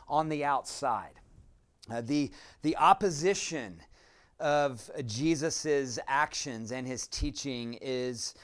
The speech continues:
uh, growing of the power elite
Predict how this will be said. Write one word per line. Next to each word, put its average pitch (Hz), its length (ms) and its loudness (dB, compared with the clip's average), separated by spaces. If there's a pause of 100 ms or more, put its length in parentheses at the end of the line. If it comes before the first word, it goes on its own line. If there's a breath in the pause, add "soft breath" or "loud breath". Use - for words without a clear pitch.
(240 loud breath)
uh, 127 100 -2
growing 135 720 4
of 131 160 2
the 127 100 -2
power 160 840 2 (320 soft breath)
elite 123 680 -4